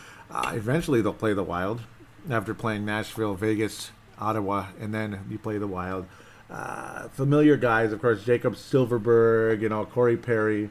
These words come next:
Andrew Cog-, Cogliano, Cogliano, a lot of like that guy. Uh, Lindholm, Hampus Lindholm. But a lot of these guys, there's been a huge drop-off. They do not score at all.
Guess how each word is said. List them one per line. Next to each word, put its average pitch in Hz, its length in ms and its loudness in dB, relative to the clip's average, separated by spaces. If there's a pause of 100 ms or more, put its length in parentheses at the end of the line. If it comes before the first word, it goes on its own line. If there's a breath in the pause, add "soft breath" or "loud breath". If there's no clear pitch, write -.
Andrew 123 300 0 (400)
Cog-, 107 280 0
Cogliano, 110 840 0
Cogliano, 104 680 -4
a 110 60 -8
lot 101 160 -4
of 95 80 -4
like 95 160 -4
that 92 260 -8
guy. 95 220 -6 (440 loud breath)
Uh, 90 400 -6
Lindholm, 98 680 -4 (220)
Hampus 101 340 -6
Lindholm. 95 580 -6 (260)
But 110 160 -4
a 110 40 -4
lot 120 220 0
of 123 60 -2
these 90 160 -6
guys, 101 300 -4
there's 113 220 -6
been 90 120 -8
a 85 40 -12
huge 117 340 -4
drop-off. 104 480 -2
They 143 220 0
do 120 240 -4
not 127 260 -4
score 117 260 0
at 95 60 -2
all. 127 300 -4